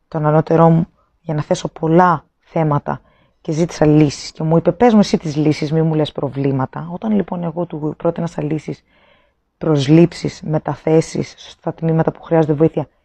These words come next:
και τρίτον και κυριότερον επιστροφή των ανεμβολίαστων, όταν, λοιπόν, μου γύρισε και μου είπε, «Δεν τους θέλω», εγώ το θεωρώ απαράδεκτο. Δεν έχει «δεν τους θέλω». Τι «δεν τους θέλω»; Δεν πρέπει να βοηθ-, να βοηθηθεί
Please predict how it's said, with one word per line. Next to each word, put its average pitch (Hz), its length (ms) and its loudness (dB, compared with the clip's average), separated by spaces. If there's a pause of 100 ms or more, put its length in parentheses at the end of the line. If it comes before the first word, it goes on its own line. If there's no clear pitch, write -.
(240)
και 160 120 -6
τρίτον 170 300 -2
και 151 100 -4
κυριότερον 156 520 -4
επιστροφή - 800 -2 (480)
των 165 160 -4
ανεμβολίαστων, 143 960 4 (180)
όταν, 180 240 -4
λοιπόν, 180 260 0
μου 165 100 4
γύρισε 160 300 0
και 170 100 -10
μου 165 60 -6
είπε, 160 180 -10
«Δεν 160 140 0
τους 165 200 -8
θέλω», 139 440 -2 (120)
εγώ 165 160 -6
το 220 100 -8
θεωρώ 185 240 -8
απαράδεκτο. 156 640 -6 (440)
Δεν 285 120 -14
έχει 247 160 -10
«δεν 170 140 -2
τους - 200 -8
θέλω». 139 400 -10 (200)
Τι 226 100 -12
«δεν 220 140 -2
τους 165 220 -6
θέλω»; 139 440 -8 (1160)
Δεν 156 220 -2
πρέπει 175 280 2
να 175 80 0
βοηθ-, - 580 -4
να 180 160 -2
βοηθηθεί - 1400 0